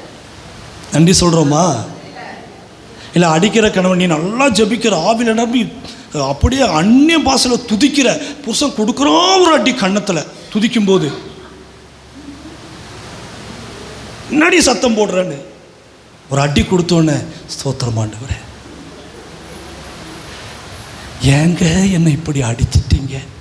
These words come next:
நான் ஜெபந்தானுங்களே பண்ணேன்"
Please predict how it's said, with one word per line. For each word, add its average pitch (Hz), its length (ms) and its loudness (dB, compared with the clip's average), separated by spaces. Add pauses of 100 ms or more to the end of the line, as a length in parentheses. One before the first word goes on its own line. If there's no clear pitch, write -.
(800)
நான் 151 220 4
ஜெபந்தானுங்களே 220 1400 4 (140)
பண்ணேன்" 170 440 2